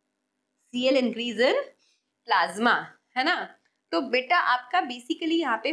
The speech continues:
हो क्या रहा है, Unloading के दौरान जब आपका unloading हो रहा है ना, उस time पे एनएएचसीओ three will act as buffer। यहाँ पे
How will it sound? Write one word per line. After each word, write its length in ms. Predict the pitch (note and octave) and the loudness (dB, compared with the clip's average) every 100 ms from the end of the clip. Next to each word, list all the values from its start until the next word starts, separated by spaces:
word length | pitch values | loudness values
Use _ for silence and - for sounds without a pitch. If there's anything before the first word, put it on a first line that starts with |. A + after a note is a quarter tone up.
| - | -2
हो 120 | A3+ D4 | -2 0
क्या 160 | E4 B3 | 0 0
रहा 160 | G#3 G#3 | 2 0
है, 180 | A#3+ B3+ - | 0 -2 0
Unloading 600 | C4 E4+ C#4+ G#3 A3 A3 | 2 4 2 0 -6 -12
के 80 | G#3 | -10
दौरान 480 | G3+ F#3 F3+ A3+ D#4 | -4 -2 -2 -2 -2
जब 140 | C4+ | 0
आपका 220 | B3 - | -2 -2
unloading 640 | - - D4 F#4 D4 B3+ C#4 | -6 -4 -4 -4 -6 -6 -6
हो 140 | A#3+ | -6
रहा 200 | G3 G#3 | -4 -4
है 160 | G#3+ F#3+ | -4 -6
ना, 120 | C#4+ - | -8 -8
उस 180 | D4 F4 - | -14 -16 -8
time 260 | A#3+ G#3+ - | -8 -8 -6
पे 160 | A#3 E4 A4+ _ _ _ _ _ | -2 -2 -4 _ _ _ _ _
एनएएचसीओ 920 | C4 D4+ D#4+ G4+ D4 E4+ - D4 D4+ | -6 0 2 2 0 -6 -10 -10 -8
three 260 | D4 D4 E4 | -8 0 0
will 160 | D#4+ D4+ | 0 0
act 240 | - A#3+ - | 0 0 -2
as 180 | C4 F#3+ | -4 -2
buffer। 340 | F3 - F3+ E3+ | -4 -4 -10 -8
यहाँ 260 | E3 E3 - | -6 -8 -8
पे 160 | - | -16